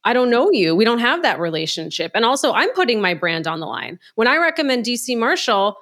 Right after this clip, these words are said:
for diverse and engaged and all the great consulting opportunities she's doing for Fortune ten, Fortune fifty, that's me putting myself on the line, right? When I recommend D C Marshall, but I know that she's gonna go and deliver and over-deliver for the client. And so that's the other thing that's really like, huh,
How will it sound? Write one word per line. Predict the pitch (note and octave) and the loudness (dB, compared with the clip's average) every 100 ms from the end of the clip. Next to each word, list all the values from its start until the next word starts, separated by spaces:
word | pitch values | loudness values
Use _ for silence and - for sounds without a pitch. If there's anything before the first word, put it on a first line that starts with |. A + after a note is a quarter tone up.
| _ _ _ _ _ | _ _ _ _ _
for | - A3+ G#3+ G3+ G3 - - G3 G#3+ | -2 0 2 2 0 -6 -20 -16 -6
diverse | G#3+ G#3 A3+ B3 | -2 0 -2 0
and | A3 | 0
engaged | G3 G#3 A#3 | 2 2 2
and | G#3+ | 2
all | F#3 G3 | 2 2
the | |
great | F#3+ G3+ - | 2 0 0
consulting | G3+ G3+ F#3 A3+ | -2 0 0 2
opportunities | E3+ E3+ - F3+ E3+ F3 | 2 0 -4 -2 0 0
she's | - F3+ | 0 -2
doing | F3+ E3+ F3 | 0 0 0
for | F3+ | -4
Fortune | - F3 - E3+ | -2 -2 0 -2
ten, | F#3 E3+ | 0 0
Fortune | F3 F3 - F3 | 0 -2 -2 -2
fifty, | A3+ G3 - _ _ | -2 -4 -8 _ _
that's | E3+ B3 G4 - | 2 2 2 -2
me | G#3 | -4
putting | F4 D#4+ B3 | -2 -4 -2
myself | C4 E4 F#4 D#4 | -2 0 -2 -2
on | G3 | -4
the | D#3+ | -6
line, | - - - _ _ - | -12 -20 -20 _ _ 0
right? | G#3 - | 2 2
When | G#3+ | 2
I | A3 | 0
recommend | A#3+ A#3 A#3+ A3 G#3 | 2 0 -2 -2 -2
D | G#3+ | -4
C | - G#3+ | -4 -2
Marshall, | G#3 F#4 - D3+ | 0 0 0 -2
but | D3+ G3+ | 2 2
I | A#3+ | 2
know | B3 A3+ E4 A#3 | 2 0 0 0
that | F3+ | -2
she's | - G#3 | -4 -6
gonna | G#3 F#3+ | -4 -4
go | F#3 F#3 | -2 0
and | F#3 F3+ | 0 0
deliver | F3+ A3+ G3 D#3+ C#3+ | 2 2 2 0 2
and | F3 | 2
over-deliver | - A#3+ A3 D#3+ A#2+ - G#2+ C#3+ | 2 2 2 -2 -6 -8 -12 -10
for | G3 | -6
the | F3 | -6
client. | - C#4+ G#4 C#3 - - - - - | -2 -2 0 -2 -2 -8 -20 -8 0
And | C4 | 2
so | C#4+ | 2
that's | D4 G4 - | 2 0 0
the | - | 0
other | C4 G4 | 0 -2
thing | F#4+ C#3+ A2+ A2 F3+ | -2 -4 -6 -8 -4
that's | G#3+ - | -4 -4
really | A3+ C#4 C#4+ A3+ | -2 0 0 2
like, | E3+ C#3 - | 2 2 -2
huh, | - F4 F#3+ | -2 0 0